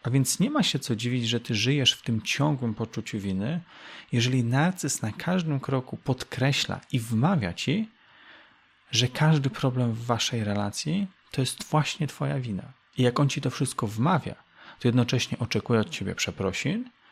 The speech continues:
A nawet więcej, bardzo często też oczekuje takiego wynagrodzenia, czyli takiego zadośćuczynienia, że jak to jest twoja wina,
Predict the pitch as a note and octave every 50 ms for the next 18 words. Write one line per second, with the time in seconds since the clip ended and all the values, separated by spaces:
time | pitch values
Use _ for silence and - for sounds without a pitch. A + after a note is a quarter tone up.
0 | - - - - - - - - A2 A2 A2+ A2+ B2 A2 G#2+ G#2 B2 F3 G#3 F#3
1 | - - - F2+ F#2 F#2 F#2 - A#2 C3 D#3+ E3 D3 D3+ D3+ - - D3 C#3+ C#3
2 | - - C3+ - - B2 - - - - C3 B2 - - A#2+ G#2+ - - C#3+ C#3+
3 | D3 C3+ - C3 B2 - - B2 B2+ B2 A2 A#2+ A#2 A#2 A2+ A2 A2 A2+ A2 A2
4 | B2+ C3+ C3+ A#2+ - - - - _ _ - - - - - - - - - -
5 | A#2 A#2+ A2+ - B2+ A#2 - C#3+ C3+ C3+ B2+ A2+ A#2 B2 B2 B2+ B2 A2 - -
6 | C3 - - - A2+ A2+ B2 A#2+ A2+ G#2 - - - _ _ _ _ - G#2 G#2+
7 | G2+ - - G#2+ F#2+ - - - - - G2+ F#2+ F#2 F#2 G2 F#2+ G2 A#2 D3+ F#3